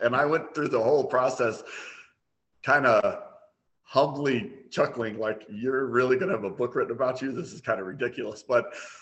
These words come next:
the last person who wanted to do it, Landon Napoleon, just a fantastic writer, wrote fourteen books at the time. One was turned into a movie. And what I love about his idea and why we went with it,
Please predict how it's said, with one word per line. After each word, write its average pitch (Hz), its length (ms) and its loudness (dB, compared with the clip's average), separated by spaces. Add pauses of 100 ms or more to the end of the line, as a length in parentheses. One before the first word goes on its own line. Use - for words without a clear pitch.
(200)
the 123 480 0
last 151 320 6
person 156 320 -2
who 123 140 -2
wanted 123 360 -2
to 110 60 -12
do 135 240 4
it, 113 140 2 (560)
Landon 123 260 4
Napoleon, 107 680 -2
just - 240 -8
a 98 120 -6 (120)
fantastic 113 1000 0 (560)
writer, 101 380 4
wrote 113 340 0 (840)
fourteen 139 400 2
books 127 260 -2
at 120 100 -8
the - 60 -20
time. 120 420 0
One 120 160 0
was 117 160 -6
turned 120 240 -4
into 110 180 -6
a 107 40 -8
movie. 110 460 -4 (380)
And 143 160 0
what 147 140 10
I 143 40 10
love 170 760 4 (480)
about 127 300 4
his 139 220 2
idea 110 680 -2
and 107 140 -8
why 120 240 2
we 113 180 -2
went 123 240 -2
with 110 160 -6
it, 101 160 -2